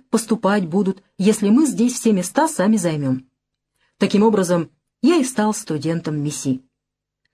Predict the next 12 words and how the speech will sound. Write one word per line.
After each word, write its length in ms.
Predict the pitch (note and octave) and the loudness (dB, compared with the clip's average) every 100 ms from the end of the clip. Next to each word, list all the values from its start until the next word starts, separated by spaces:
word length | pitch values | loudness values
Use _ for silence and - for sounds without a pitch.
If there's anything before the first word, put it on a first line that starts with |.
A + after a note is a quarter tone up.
| _ _ _ _ | _ _ _ _
Учиться 600 | - G#3 - D4 - B3 | -2 0 2 0 0 2
не 200 | A#3+ A#3 | 4 4
было 220 | F3 E3 E3+ | 2 -2 -2
трудно. 440 | F#3 D#3+ D3 C#3 _ _ _ _ _ | -2 -2 -6 -10 _ _ _ _ _
Опять-таки 480 | - - F4 - E3+ | -2 0 -2 -4 -8
стены 560 | - - C4 C4 A3+ A3 - | -8 0 2 4 2 -2 0
и 100 | A3 | 2
Маша 560 | F#3+ G3+ G3+ - E3 - | 4 2 0 -2 -4 -2
мне 200 | F3+ G3 | 0 2
помогали 480 | F#3 D#3 D3 A3 A3+ | 0 -2 0 0 0
всю 260 | G#3+ - D#3+ | -2 -6 -4
зиму. 380 | C#3 C3+ C3 | -4 -6 -6